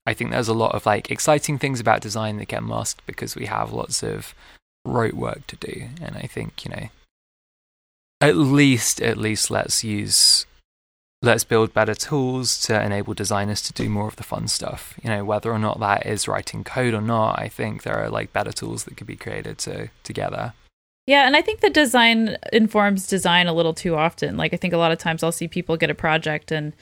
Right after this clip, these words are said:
Speaker 2: they'll look to ways that it's been done before instead of looking to the thing that they're actually trying to make.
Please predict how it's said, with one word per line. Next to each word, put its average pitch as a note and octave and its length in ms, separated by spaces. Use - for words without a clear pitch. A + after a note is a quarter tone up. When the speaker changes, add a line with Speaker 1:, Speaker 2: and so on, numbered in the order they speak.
Speaker 2:
they'll F#3 160
look G3 260
to E3 360
ways E3+ 360
that E3 140
it's D#3+ 140
been D#3+ 200
done D#3+ 220
before C#3+ 440
instead D#3 480
of D#3+ 100
looking D3+ 440
to C#3+ 260
the D3+ 160
thing D3+ 260
that C#3 100
they're C#3 140
actually - 300
trying D3 320
to - 140
make. D3 500